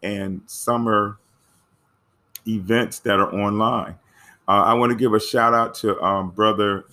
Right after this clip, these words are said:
Al Jackson and, um, Charlie McClendon at Northside Church of Christ.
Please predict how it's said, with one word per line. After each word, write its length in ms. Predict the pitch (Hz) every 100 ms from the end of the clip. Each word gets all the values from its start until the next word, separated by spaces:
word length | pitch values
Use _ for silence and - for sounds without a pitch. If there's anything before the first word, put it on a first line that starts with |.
| -
Al 280 | 104 110 110
Jackson 800 | - 113 110 - - 113 113 113 _ _ _ _ -
and, 340 | 104 104 101
um, 460 | 95 95 95 90 - _ _ _ _ _ _ - _ -
Charlie 340 | 131 120 120
McClendon 580 | 113 110 127 123 117 107
at 200 | 95 90
Northside 800 | 98 107 117 127 - 127 120 113
Church 280 | - 117 113
of 80 | 107
Christ. 440 | 127 120 120 -